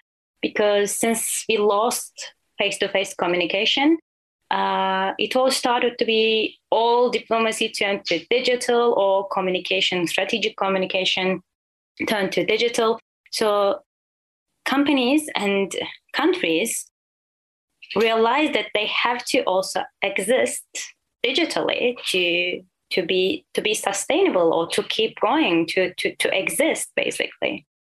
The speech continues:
So that was challenging for some countries or some, maybe some,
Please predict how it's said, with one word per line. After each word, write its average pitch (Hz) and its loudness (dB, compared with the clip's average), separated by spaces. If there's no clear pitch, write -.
So - 0
that 247 -4
was 320 2
challenging 285 2
for 214 -2
some 240 -2
countries 285 2
or - 0
some, - -4
maybe 220 0
some, 185 -2